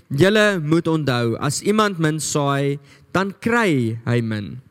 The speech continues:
En as iemand baie saai, dan kry hy baie." Elkeen moet gee soos hy in sy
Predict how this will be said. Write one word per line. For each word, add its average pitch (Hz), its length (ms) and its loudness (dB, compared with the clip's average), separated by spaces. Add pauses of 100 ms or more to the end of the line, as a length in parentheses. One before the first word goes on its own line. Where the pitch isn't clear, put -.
(920)
En 170 120 2
as 165 160 0
iemand 190 320 2
baie 170 300 4
saai, 175 480 0 (420)
dan 190 180 -2
kry 151 300 2
hy 175 60 0
baie." 160 440 -2 (840)
Elkeen 214 420 2
moet 190 160 -2
gee 185 320 2
soos 170 300 -4
hy 139 160 0
in 143 120 -4
sy 143 120 -4